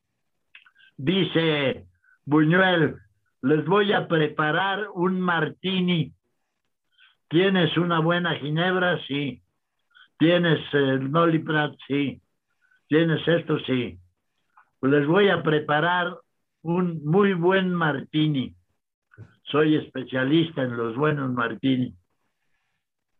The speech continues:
Preparó un martini, brindamos, lo tomamos. Yo dije, "Muy buen, muy bien preparado. Pero yo le juego los martinis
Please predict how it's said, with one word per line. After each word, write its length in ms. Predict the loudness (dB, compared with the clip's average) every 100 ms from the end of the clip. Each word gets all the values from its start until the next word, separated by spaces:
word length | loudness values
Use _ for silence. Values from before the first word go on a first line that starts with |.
| _ _ -20 -20 _ -2
Preparó 500 | 0 2 2 4 4
un 160 | 2
martini, 880 | 0 -2 0 0 2 0 -2 -4 -6 -8 -16 -6
brindamos, 760 | -2 0 0 2 2 2 0
lo 220 | 0 -2 -8 _ _ -20 _
tomamos. 600 | -2 0 0 0 0 -4 -6 -20 _ _ _ _ _ _ _ _ 0
Yo 120 | 2
dije, 280 | 2 -2 -4
"Muy 300 | -2 2 2
buen, 520 | 2 0 -2 -4 -8 _ _ _ _ _ _ _ _ -20 -20 -20 _
muy 240 | 0 2 4
bien 300 | 4 2 0
preparado. 840 | -4 -4 -2 0 0 0 -2 -8 -16 _ _ _ _ _ _ -10 0
Pero 240 | 2 4
yo 220 | 4 2
le 200 | 4 2
juego 520 | -2 -4 -2 0 0 -2
los 260 | -2 -4
martinis 720 | -4 -4 -4 -2 0 0 -2